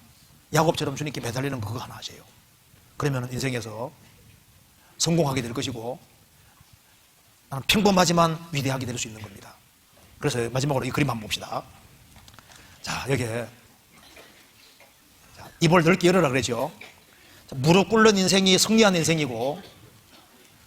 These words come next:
무릎 꿇는 사람이 복 받는 사람이 되는 거예요. 어떻게? 이거 봐요. 입을 넓게 열라. 아, 이거 얼마나 좋아, 보기 좋아요. 이렇게 있을 게 아니라 이렇게,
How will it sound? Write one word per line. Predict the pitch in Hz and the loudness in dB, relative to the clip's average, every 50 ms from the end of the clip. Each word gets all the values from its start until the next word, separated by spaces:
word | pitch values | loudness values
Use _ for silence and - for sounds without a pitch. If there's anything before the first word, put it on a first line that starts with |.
| - _ | -20 _
무릎 | - 143 165 196 202 196 | 0 4 4 4 4 4
꿇는 | 233 233 233 240 220 | 4 6 6 6 6
사람이 | 185 202 202 196 190 196 196 | 6 6 6 6 6 4 2
복 | - - - | 0 0 0
받는 | - 190 180 190 180 | 2 2 4 4 4
사람이 | 175 170 160 156 | 4 2 2 0
되는 | 127 117 117 113 | -4 -6 -10 -12
거예요. | 104 - - - - | -14 -14 -14 -14 -8
어떻게? | - 165 175 165 - 135 104 92 - - - | -6 -2 -2 -2 -2 -4 -6 -8 -14 -16 -8
이거 | 151 160 | -8 -8
봐요. | - - 113 107 101 - - _ - - - - - - - - - - - - - - - - - - - - | -6 -8 -12 -12 -12 -18 -20 _ -20 -20 -20 -20 -20 -20 -20 -20 -20 -18 -18 -18 -18 -18 -18 -18 -18 -20 -2 2
입을 | 196 202 226 202 | 4 6 6 8
넓게 | 196 233 254 - 247 | 6 4 6 6 6
열라. | 240 240 254 240 240 226 226 214 196 156 131 110 - - - - - - - | 6 8 8 8 8 8 8 8 6 4 2 -2 -6 -12 -20 -20 -20 -18 -8
아, | - - - - | -6 -2 0 2
이거 | 214 196 | 4 4
얼마나 | 190 233 269 254 - 214 | 4 6 6 6 6 6
좋아, | 170 127 151 170 | 4 4 4 4
보기 | 151 151 202 180 | 4 4 2 2
좋아요. | 151 147 135 123 113 107 - - - - - - - - - - - - - - - - - - - - - - - - - - - - - - - - - | 2 0 -2 -2 -4 -8 -10 -14 -16 -16 -16 -16 -16 -16 -16 -16 -16 -14 -14 -14 -14 -14 -16 -16 -18 -20 -20 -20 -20 -20 -20 -20 -20 -20 -20 -20 -18 -2 4
이렇게 | 185 214 269 - 247 | 6 6 6 6 6
있을 | 233 214 226 | 6 6 6
게 | 220 | 6
아니라 | 226 208 196 190 | 6 6 6 4
이렇게, | 180 175 175 156 - 190 127 | 4 4 4 4 2 2 0